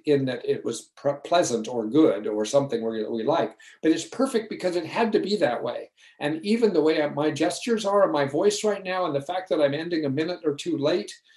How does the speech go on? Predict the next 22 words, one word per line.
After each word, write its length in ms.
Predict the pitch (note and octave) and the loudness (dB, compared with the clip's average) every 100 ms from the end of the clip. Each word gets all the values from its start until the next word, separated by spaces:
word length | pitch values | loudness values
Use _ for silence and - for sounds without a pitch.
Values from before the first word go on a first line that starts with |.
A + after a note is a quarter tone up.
| _ _ - | _ _ 2
everything 560 | A3 B3+ B3+ A3 F3+ E3 | 4 6 4 2 -2 2
is 260 | F3+ D#3 | 4 4
just 300 | - G#3+ G#3+ - - | 4 2 2 -6 -2
as 260 | F#3 F#3+ | 2 2
it 180 | F3+ D#3+ | 2 -2
should 340 | - - F#3 D3 | -4 -2 -2 -2
be, 280 | A#2+ A#2 _ _ _ _ - | -4 -6 _ _ _ _ -2
given 380 | C#3 F3 E3 D3 | 2 4 4 2
everything 580 | D3+ C#3+ D3+ D3+ C#3+ C3+ | 2 4 4 2 -2 -2
that 220 | B2 - | -4 0
is, 340 | C#3 A#2 A#2+ - | 2 2 -4 0
given 240 | D#3+ C#3+ | 0 2
who 240 | C3+ C#3+ C#3 | 0 0 0
I 260 | D3 D3+ | 2 4
am, 260 | C#3+ A#2+ A#2+ | 4 2 0
given 260 | D3+ D3+ C#3+ | 2 2 2
what 180 | C3+ | 0
the 80 | C3 | -2
moment 360 | B2 C#3 C#3+ B2+ | 0 0 0 -2
is, 220 | B2 A2+ | -6 -4
given 320 | D3+ D3 C#3 | -2 0 0
what 200 | B2+ A#2+ | -2 -4